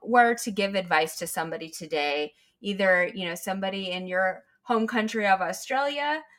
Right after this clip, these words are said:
or, you know, internationally who's building a team and they're able to hire for their team, what would you want to share with them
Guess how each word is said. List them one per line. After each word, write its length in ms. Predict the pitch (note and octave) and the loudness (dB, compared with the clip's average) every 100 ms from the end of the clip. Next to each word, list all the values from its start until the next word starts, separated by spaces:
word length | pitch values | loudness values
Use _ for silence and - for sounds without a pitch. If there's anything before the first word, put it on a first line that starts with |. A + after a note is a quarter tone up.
| _ | _
or, 580 | - A#3+ A3 G3+ A3+ B3 - _ | 2 4 8 8 6 0 -8 _
you 120 | A#3 | 0
know, 220 | G#3+ F#3 - | 4 4 4
internationally 1120 | A#3+ A#3 A#3+ G#3+ F#3 A3 - B3 A#3+ A#3+ B3+ | 0 2 4 6 6 4 -2 -4 -2 -2 -4
who's 220 | A#3+ A3+ F#3+ | -2 -2 -2
building 420 | G3 G3 G#3+ G#3+ | -4 -2 -2 -2
a 100 | F#3+ | -4
team 520 | - G3+ F#3+ G3+ A3 - | -6 -8 -6 -6 -6 -4
and 260 | F#3+ F#3 | -4 -2
they're 200 | F#3+ F#3+ - | 0 0 0
able 240 | G3+ G3+ | -2 -2
to 120 | G#3+ | -4
hire 440 | G3 G3+ F#3 F#3+ G#3 | -4 0 0 0 -4
for 340 | - F#3+ F#3 | -2 0 0
their 240 | F#3+ F#3 | 2 2
team, 480 | F#3+ - F#3+ F#3 G3+ - _ _ _ | 0 -6 -6 -6 -8 -12 _ _ _
what 260 | A3 C#4 F#4+ | 2 6 6
would 260 | G4+ G4+ - | 4 -8 -8
you 140 | C4+ | -4
want 320 | A3+ G#3+ G#3+ | 0 2 0
to 120 | - G#3+ | -4 -6
share 320 | - F#3 F#3 | 2 2 4
with 180 | F#3 - | 0 -2
them 320 | E3 E3+ | -4 -4